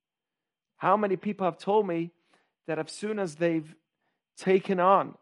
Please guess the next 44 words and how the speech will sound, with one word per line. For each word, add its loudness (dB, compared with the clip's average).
a -2
more 2
of -2
a -4
Jewish -2
lifestyle, -2
they've -2
also 2
learned 4
the -12
world -2
of -12
discipline, -12
a -2
world 6
that 2
they 2
never 2
knew -4
before. -12
It's -20
like -12
every -2
time -4
I'm, -4
I'm -8
about 2
to 2
eat, -6
wait, -8
I -14
need -10
to -16
wash -12
my -8
hands. -6
I'm 0
about 6
to 4
eat, 2
wait, 2
no, 4
now 2
it's -8